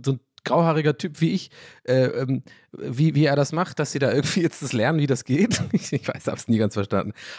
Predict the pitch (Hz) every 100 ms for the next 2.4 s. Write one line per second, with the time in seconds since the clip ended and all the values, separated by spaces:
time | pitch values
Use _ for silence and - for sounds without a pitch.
0 | - 135 143 156 160 202 196 156 139 143
1 | 156 139 131 117 110 113 110 107 101 98
2 | 98 - 110